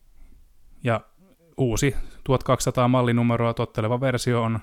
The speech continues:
noin kaksisataa grammaa kevyempi kuin aiempi konsoli, minkä lisäksi se kuluttaa tubettaja Austin Evansin mukaan noin kaksikymmentä viiva kolmekymmentä wattia vähemmän virtaa pelikäytössä.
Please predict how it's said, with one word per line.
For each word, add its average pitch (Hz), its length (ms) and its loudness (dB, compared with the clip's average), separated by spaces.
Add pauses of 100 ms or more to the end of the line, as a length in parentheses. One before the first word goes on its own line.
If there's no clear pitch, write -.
noin 147 180 2
kaksisataa 131 420 0
grammaa 117 360 0
kevyempi 110 360 0
kuin 107 200 -6
aiempi 131 300 -2
konsoli, 117 380 0 (600)
minkä 113 200 2
lisäksi 110 320 0
se 110 120 -2
kuluttaa 113 440 -2
tubettaja 110 580 -2
Austin 113 380 -2
Evansin 117 380 0
mukaan 113 300 -2
noin 113 100 -4
kaksikymmentä 120 340 -6
viiva 139 160 -6
kolmekymmentä 135 340 -8
wattia 117 400 -4
vähemmän 104 380 -2
virtaa 101 340 -6
pelikäytössä. 98 680 -6